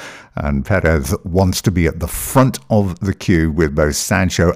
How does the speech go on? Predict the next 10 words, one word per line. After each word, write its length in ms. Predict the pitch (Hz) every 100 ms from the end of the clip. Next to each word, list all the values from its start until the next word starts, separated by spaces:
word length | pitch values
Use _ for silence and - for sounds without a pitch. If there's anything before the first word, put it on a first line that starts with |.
| -
and 360 | 113 117 117 -
Mbappe. 720 | 107 107 90 95 - 85 82 -
Interest 460 | 135 127 113 -
exists 540 | 110 92 85 104 - 107
in 100 | 90
Sancho 540 | - 107 95 101 80 - - - -
in 320 | - 73 76 -
Italy 440 | 104 - 87 87 -
and 260 | 113 110 92
indeed 540 | 85 73 110 90 -